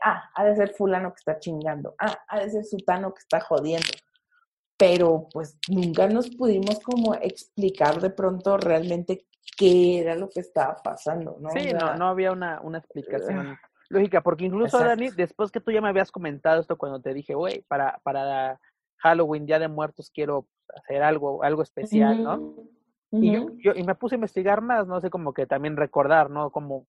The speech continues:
Speaker 2: lo, las historias que les acabo de comentar. Incluso después que tú me comentaste estas historias de, de triple A,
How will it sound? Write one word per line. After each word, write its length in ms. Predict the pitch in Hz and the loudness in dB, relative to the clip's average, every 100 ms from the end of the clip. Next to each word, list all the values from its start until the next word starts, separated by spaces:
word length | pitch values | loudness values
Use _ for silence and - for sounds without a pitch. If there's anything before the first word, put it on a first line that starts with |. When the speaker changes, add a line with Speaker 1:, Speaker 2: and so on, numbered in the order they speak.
| _ | _
Speaker 2:
lo, 240 | 131 135 | -6 -6
las 380 | 135 135 131 - | -6 -8 -10 -10
historias 320 | 135 151 147 | -6 -4 -4
que 100 | - | -6
les 120 | 131 | -12
acabo 240 | 131 147 143 | -10 -6 -6
de 100 | 135 | -6
comentar. 500 | 139 139 135 147 123 _ _ _ _ | -10 -14 -4 -4 -4 _ _ _ _
Incluso 500 | 170 170 226 226 233 | -12 -6 -6 0 0
después 320 | 190 - 175 | 0 -4 -10
que 120 | - 151 | -12 -12
tú 100 | 170 | -6
me 140 | 170 | -6
comentaste 680 | 147 139 131 151 151 - 147 | -6 -8 -6 -6 -6 -4 -4
estas 240 | - 143 | -4 -12
historias 420 | 131 147 147 147 | -10 -4 -2 -2
de, 240 | 131 123 120 _ | -2 -8 -10 _
de 100 | 135 123 | -12 -10
triple 340 | 151 147 139 | -10 -6 -4
A, 180 | 131 | -4